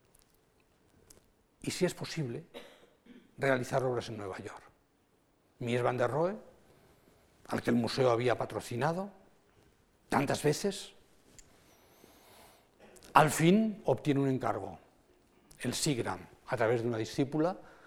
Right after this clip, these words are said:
y lo realiza en esta foto de Irving Penn junto con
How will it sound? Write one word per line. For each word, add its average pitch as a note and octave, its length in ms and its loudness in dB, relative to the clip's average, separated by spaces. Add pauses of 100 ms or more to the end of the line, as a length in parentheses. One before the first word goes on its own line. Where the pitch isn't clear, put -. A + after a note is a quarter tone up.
(600)
y D#3+ 80 2
lo D3 120 10
realiza C#3+ 460 8
en E3 80 2
esta C3+ 240 0
foto A#2+ 840 0 (100)
de A2 160 -2
Irving B2 320 0
Penn D#3 420 2 (640)
junto D3 380 4
con D#3 360 4